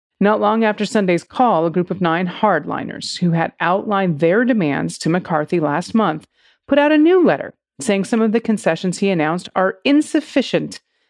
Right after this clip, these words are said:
and making clear they're still not sold on him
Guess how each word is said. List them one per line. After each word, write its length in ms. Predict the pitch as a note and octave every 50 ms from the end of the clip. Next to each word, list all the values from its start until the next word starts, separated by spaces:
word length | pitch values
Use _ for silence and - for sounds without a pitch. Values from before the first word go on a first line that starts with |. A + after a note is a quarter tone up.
| _ _
and 80 | G3 F#3+
making 280 | G3+ G#3 G#3 A3 G3+
clear 260 | E3+ - G#3+ G#3+ A3
they're 200 | F#3+ F#3+ E3+ E3+
still 380 | D#3+ - - - - E4+ E4+ E4
not 240 | E4 E4 E4 E4 -
sold 340 | - - C#4+ B3 A#3 G#3+ E3+
on 200 | E3 D#3+ D3+ D3+
him 320 | D#3+ E3 D#3+ E3 D#3+ -